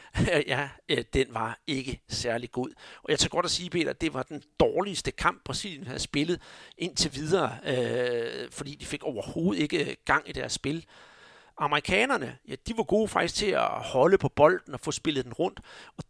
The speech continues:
det, øh, kunne man jo så se, det frustrerede de her brasilianere. Og det kulminerede jo med, øh, med, med en, øh, et rødt kort til, til, øh, til Leonardo.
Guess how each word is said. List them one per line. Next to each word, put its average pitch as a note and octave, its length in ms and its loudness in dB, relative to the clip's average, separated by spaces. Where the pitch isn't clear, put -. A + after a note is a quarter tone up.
det, A3 480 2
øh, C#3+ 40 -4
kunne D#3+ 160 -10
man D3 100 2
jo C3+ 60 0
så - 120 -6
se, - 240 0
det F3 120 -4
frustrerede A3+ 640 0
de F3 140 -10
her - 720 -6
brasilianere. F#2+ 580 -4
Og - 160 0
det B3+ 140 6
kulminerede F#3+ 840 0
jo F#2+ 200 -10
med, D3 320 0
øh, B2+ 960 -4
med, B2+ 340 -4
med C3 320 -2
en, C#3 200 0
øh, B2+ 80 4
et C3 240 -2
rødt F#3+ 160 2
kort E3 220 4
til, - 160 -4
til, - 320 -4
øh, - 180 -4
til C3+ 180 -4
Leonardo. C#3+ 540 2